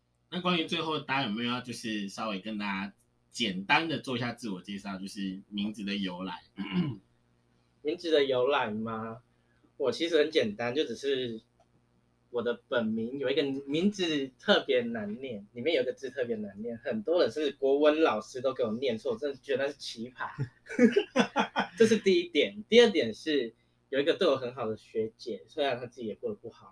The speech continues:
Speaker 2: 啦，但是我觉得
Speaker 1: 不要把，不要把人家的秘密讲出来。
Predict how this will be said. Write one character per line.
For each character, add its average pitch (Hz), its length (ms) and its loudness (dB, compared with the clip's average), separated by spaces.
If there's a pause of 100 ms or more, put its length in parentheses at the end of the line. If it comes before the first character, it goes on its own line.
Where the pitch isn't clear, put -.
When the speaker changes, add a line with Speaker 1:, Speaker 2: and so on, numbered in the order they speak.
Speaker 2:
啦， - 140 -20
但 131 160 -6
是 156 320 0 (180)
我 131 100 2
觉 - 80 12
得 - 40 8
Speaker 1:
不 175 80 6
要 196 120 12
把， - 320 8
不 262 60 10
要 349 160 12
把 294 120 12
人 285 80 8
家 359 180 10
的 359 40 2
秘 370 120 4
密 359 240 6
讲 247 340 6
出 - 160 2
来。 330 680 10